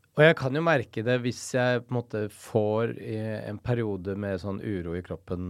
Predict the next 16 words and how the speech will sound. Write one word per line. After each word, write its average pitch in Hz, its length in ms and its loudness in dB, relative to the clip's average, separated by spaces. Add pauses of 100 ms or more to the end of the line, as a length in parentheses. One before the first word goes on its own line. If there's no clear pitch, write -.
(140)
eh, 85 440 -10
selv 104 260 -4
nå 110 200 0
da, 160 140 -2 (720)
eh, 110 320 2
så - 460 0 (260)
går 104 340 0
jeg 117 160 0
heller 101 260 -4
og 107 80 -8
tenker 104 180 -8
sånn, 101 160 -6 (1200)
jeg 113 180 -4
ven-, 107 200 -2
jeg 113 140 -8
venter 92 520 -8